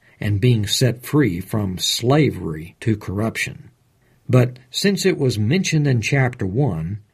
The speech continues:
we needed to be somewhat familiar with the word creation and how it's being used by Paul, so that when we get to chapter eight, it won't be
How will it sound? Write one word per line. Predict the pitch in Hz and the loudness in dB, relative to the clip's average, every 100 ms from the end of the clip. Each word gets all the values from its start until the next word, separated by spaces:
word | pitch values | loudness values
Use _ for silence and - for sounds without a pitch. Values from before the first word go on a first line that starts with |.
| _ | _
we | 120 143 | 0 2
needed | 123 160 208 185 160 - | 2 2 2 0 -2 -6
to | 143 | -4
be | 120 127 113 | 0 0 0
somewhat | - - 202 220 170 123 104 - | -2 -2 2 0 2 0 0 -6
familiar | - 110 131 131 104 | -6 -2 2 2 0
with | 95 98 - - _ | -2 -4 -6 -16 _
the | 104 | -4
word | 95 104 95 92 90 _ _ | 0 2 2 0 -8 _ _
creation | 127 101 90 85 - 135 | 2 2 2 -2 -2 -2
and | 98 85 | -2 -4
how | 107 107 | -4 -4
it's | 90 - | -4 -4
being | 92 113 87 | -2 0 0
used | 90 160 113 101 95 | 2 4 4 0 -4
by | 85 82 | -6 -6
Paul, | - 85 76 87 101 _ | -6 -6 -6 -12 -16 _
so | - 120 | 0 2
that | 104 | 4
when | 101 107 | 2 2
we | 107 | 4
get | 104 - | 2 2
to | |
chapter | - - 98 - 98 - | -2 -2 -2 -2 -6 -2
eight, | 107 92 | 0 0
it | 92 90 | -2 -4
won't | 95 90 | -4 -2
be | 101 98 90 | 0 0 -2